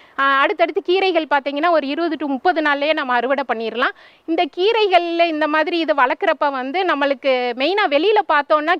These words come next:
கீரைகள்ல வந்து ரொம்ப ரசாயன கொல்லி மருந்துகள், கெமிக்கல்ஸ்லாம் ரொம்ப யூஸ் பண்றதுனால அந்த நச்சு கீரைகளை தான் நம்ம சமைச்சு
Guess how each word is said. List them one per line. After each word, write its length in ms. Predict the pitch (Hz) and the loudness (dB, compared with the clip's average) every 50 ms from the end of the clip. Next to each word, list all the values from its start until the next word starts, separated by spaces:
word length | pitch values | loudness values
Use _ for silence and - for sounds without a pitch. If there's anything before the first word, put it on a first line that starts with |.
| - | 0
கீரைகள்ல 480 | 339 381 415 427 415 330 359 311 302 294 | -2 0 0 0 0 0 0 0 0 0
வந்து 240 | 269 262 285 349 392 | -2 -2 -2 0 0
ரொம்ப 260 | 320 277 294 349 349 | 0 0 2 2 2
ரசாயன 500 | 330 262 285 - 330 320 320 330 320 302 | 2 2 0 0 0 0 0 0 -2 -2
கொல்லி 260 | 285 285 277 269 269 | -2 -2 -2 -2 -2
மருந்துகள், 540 | 277 254 240 269 285 277 269 247 277 285 311 - - - - _ _ _ | 0 0 0 0 -2 -2 -2 -2 -2 -2 -2 -8 -14 -20 -20 _ _ _
கெமிக்கல்ஸ்லாம் 560 | - 311 339 370 - 381 320 - 302 330 330 | 0 0 0 2 0 -2 -2 0 0 0 0
ரொம்ப 220 | 311 285 285 320 330 | 2 0 0 0 -2
யூஸ் 280 | 285 302 349 330 - | -2 -2 -4 -4 -2
பண்றதுனால 520 | - 294 277 277 269 247 254 262 254 254 269 | -4 -4 -2 -2 -2 -2 0 0 0 0 0
அந்த 300 | 311 330 302 285 277 262 | 0 -2 -2 -2 -2 -2
நச்சு 360 | 240 247 240 240 - 381 392 370 349 330 311 277 262 269 240 | -2 -2 -4 -2 0 0 0 0 0 -2 -2 -2 -2 -4 -2
கீரைகளை 420 | - 320 320 311 302 269 285 277 269 | -2 -2 0 0 0 0 -2 0 0
தான் 120 | 294 302 | -2 -4
நம்ம 460 | 311 294 269 269 247 247 233 226 220 | -4 -4 -2 0 0 2 2 2 0
சமைச்சு 420 | 208 - 254 247 269 277 - 320 | -2 -2 -4 -4 -4 -4 -4 -6